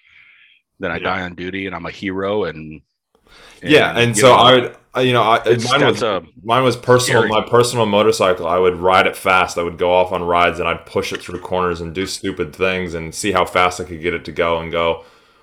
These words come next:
Speaker 2: "Well, if something happens, it's not a big deal." But then, but I never actually wanted to, I never was like, "I'm going," because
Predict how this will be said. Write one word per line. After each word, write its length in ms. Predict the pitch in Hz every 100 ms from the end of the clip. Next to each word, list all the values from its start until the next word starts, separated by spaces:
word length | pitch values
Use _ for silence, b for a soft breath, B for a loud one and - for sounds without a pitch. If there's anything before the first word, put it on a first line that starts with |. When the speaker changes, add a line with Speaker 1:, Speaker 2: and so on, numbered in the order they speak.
| b
Speaker 2:
"Well, 120 | -
if 60 | 110
something 220 | 127 90
happens, 400 | 92 95 90 80
it's 140 | 78
not 140 | 87 76
a 20 |
big 180 | 73 69
deal." 220 | 71 90 _ _ _ _ _ _ _ _ _ _ _ _ 101 _ _ _
But 180 | 110 - 95 87
then, 540 | 104 113 110 104 - _ _ _
but 320 | - 92 110 98
I 60 | 101
never 360 | 98 101 107
actually 380 | 95 98 - 95
wanted 460 | 87 87 92 95 90
to, 440 | - 90 87 82
I 100 | 87
never 320 | 90 95 95 95
was 180 | 92
like, 260 | 87 87 87
"I'm 220 | 87 92
going," 340 | 90 90 92 95
because 580 | 92 - 98 92 82